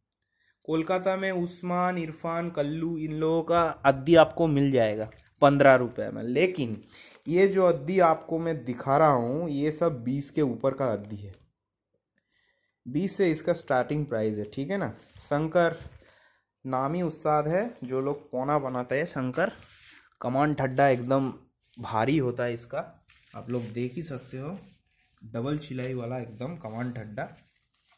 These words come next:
ठीक है ना। शंकर का अद-, अद्दी देखिए, कितना बड़ा अद्दी है, गोल फॉर्मे में। दो सौ पीस अद्दी आया हुआ है ऐसे,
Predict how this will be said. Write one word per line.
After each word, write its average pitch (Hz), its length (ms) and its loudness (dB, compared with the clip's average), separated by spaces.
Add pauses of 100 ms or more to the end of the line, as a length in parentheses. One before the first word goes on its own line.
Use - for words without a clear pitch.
(260)
ठीक 147 140 -10
है 220 60 -4
ना। 196 140 -4 (3500)
शंकर 131 520 -10
का 143 180 -4
अद-, 117 280 -10
अद्दी 117 320 -8
देखिए, 135 300 -4
कितना 131 340 -8
बड़ा 113 300 -4
अद्दी 107 280 -8
है, 98 140 -16 (720)
गोल 156 260 2
फॉर्मे 135 320 -4
में। 120 140 -6 (3250)
दो 135 240 -8
सौ 156 180 -6
पीस 156 300 -10
अद्दी 131 320 -8
आया 123 280 0
हुआ 120 340 -4
है 156 200 -2
ऐसे, 143 320 -6